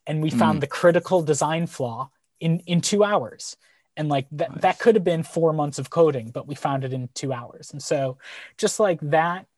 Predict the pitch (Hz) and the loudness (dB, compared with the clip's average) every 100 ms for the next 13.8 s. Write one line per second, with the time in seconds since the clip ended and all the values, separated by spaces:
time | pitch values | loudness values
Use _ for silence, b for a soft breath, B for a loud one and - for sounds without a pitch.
0 | _ _ 143 160 185 160 151 156 170 160 | _ _ -4 -2 -2 -4 -2 0 0 0
1 | 151 151 156 147 - 135 - 139 127 139 | 0 0 -2 -4 -6 -12 -6 -4 -4 -6
2 | - - _ 147 139 - 143 135 - 160 | -12 -16 _ -18 -16 -12 -8 -8 -10 -4
3 | 147 143 170 165 175 202 226 - 151 139 | -4 -2 -2 0 0 -4 -8 -8 -6 -6
4 | - - 139 - 151 - 160 165 147 131 | -10 -4 -4 -2 -6 -2 0 0 0 -4
5 | 135 139 127 - 151 165 185 156 - - | -4 -4 -4 -2 0 0 0 -6 -6 -4
6 | 147 - 139 135 127 - - 71 - b | -4 -4 -6 -6 -8 -10 -12 -14 -18 b
7 | b - 147 - 156 147 - - 151 156 | b -4 -4 -2 -2 -2 -4 2 6 6
8 | 151 - 156 147 139 123 - 151 147 170 | 4 0 -6 -4 -4 -6 2 2 2 -4
9 | 151 - 151 143 147 _ 143 135 151 135 | -6 -4 -2 -2 -6 _ -8 -6 -6 -4
10 | 123 - 135 139 160 220 - _ _ _ | -6 -8 -6 -6 -6 -8 -12 _ _ _
11 | 151 139 - 156 151 147 143 143 139 131 | -6 -4 -2 -2 0 -2 -6 -6 -6 -4
12 | 139 147 - 147 151 143 151 135 120 - | 0 -2 -2 -8 -10 -6 -6 -4 -8 -8
13 | 139 120 139 123 - - 110 | -8 -6 -6 -6 -8 -16 -18